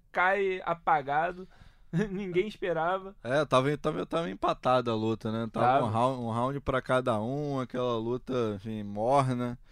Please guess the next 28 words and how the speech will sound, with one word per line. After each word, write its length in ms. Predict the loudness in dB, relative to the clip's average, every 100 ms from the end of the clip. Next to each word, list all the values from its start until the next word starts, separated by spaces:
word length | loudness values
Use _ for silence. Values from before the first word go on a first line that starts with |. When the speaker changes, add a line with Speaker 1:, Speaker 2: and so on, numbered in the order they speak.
| -20 -20 -16
Speaker 2:
E 100 | -10
realmente 420 | -6 -4 -4 -8
foi 160 | -8 -8
um 60 | -6
nocau-, 500 | -6 -6 -4 -4 -4
nocautaço, 920 | -4 -4 0 0 -2 -2 0 0 -4
caiu 680 | -10 -6 -2 -2 -2 -6 -8 -14
dormindo 760 | -14 -10 -8 -8 -8 -8 -8 -8
já. 200 | -8 -12 -16 -20 -20 -20 -20 -20 -8
Speaker 1:
A 120 | -4
finalização 720 | -2 -2 -2 -2 0 -2 0 -2
da 100 | -2
semana 540 | -2 -2 -2 -4 -6
veio 260 | -8 -8 -6
do 240 | -6 -8 -10 -2
L 240 | 0 2
F 260 | -2 -2 0
A 140 | 0
setenta 720 | 0 -2 -2 -4 -2 -2 0
e 60 | 0
um, 340 | 0 -2 -4 -8 -20 -2
Ari 360 | 2 4 2
Farias, 580 | 0 0 2 0 -2 -2
brasileiro 580 | -2 -4 -4 -4 -4 -2
aí 80 | -4
da 140 | -6
Team 240 | -8 -10 -8
Nogueira, 560 | -6 -6 -4 -4 -4